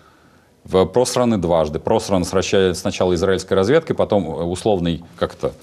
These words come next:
как при советской власти был ха-, такой те-, тезис израильской военщины в первые же, э, там,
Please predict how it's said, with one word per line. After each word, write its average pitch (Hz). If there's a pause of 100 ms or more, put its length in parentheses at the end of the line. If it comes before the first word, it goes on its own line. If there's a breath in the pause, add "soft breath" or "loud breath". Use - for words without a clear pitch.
(340 loud breath)
как -
при 95
советской -
власти 90
был 80
ха-, 87
такой 87
те-, 87
тезис 78
израильской 101
военщины 107
в -
первые 117
же, 90
э, 80
там, 76